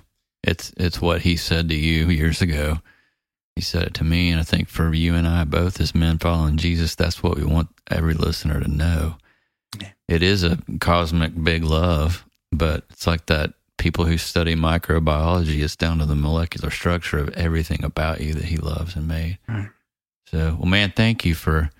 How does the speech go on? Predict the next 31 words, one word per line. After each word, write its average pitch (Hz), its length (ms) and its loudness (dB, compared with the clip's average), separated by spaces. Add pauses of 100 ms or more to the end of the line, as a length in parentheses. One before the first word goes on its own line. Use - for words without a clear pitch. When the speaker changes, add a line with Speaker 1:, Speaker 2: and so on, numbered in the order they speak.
(580)
Speaker 1:
taking 85 220 2
the 80 80 2
time 85 220 2
to 76 60 0
sit - 280 0
with 76 160 2
us 85 180 0
and 78 120 -2 (800)
telling 82 420 2 (120)
your 80 120 0
story 90 560 0
and 76 340 -2
passing 85 400 0
on 82 160 2
some 78 180 -2
nuggets 85 380 0
of - 80 0
wisdom. 92 480 2
And 80 160 0 (580)
just 87 140 0
thank 92 240 2
you 90 80 4
for, 85 320 2
um, 80 420 2 (720)
walking 90 280 4
beside 85 380 2
me 87 340 4
on 80 160 2
this 80 140 2
journey. 82 360 2
And 78 260 0